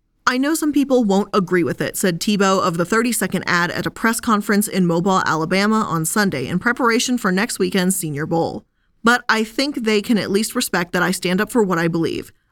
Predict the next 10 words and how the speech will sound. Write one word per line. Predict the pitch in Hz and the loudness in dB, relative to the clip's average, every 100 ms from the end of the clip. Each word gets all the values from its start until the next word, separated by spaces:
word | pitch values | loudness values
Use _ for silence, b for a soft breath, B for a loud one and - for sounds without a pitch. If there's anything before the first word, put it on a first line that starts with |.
| - | -2
I've | - 208 | -2 0
always | 247 262 285 240 | 2 2 2 2
been | 208 | 2
very | 190 214 247 | 2 2 2
convicted | 247 202 180 180 180 165 | 2 2 0 -2 0 0
of | - 185 175 | 0 0 0
his | 185 190 160 | 0 0 0
views | 170 170 | 0 0
on | 165 160 | 0 -2
abortion | 165 185 185 170 180 | 0 0 0 -2 -4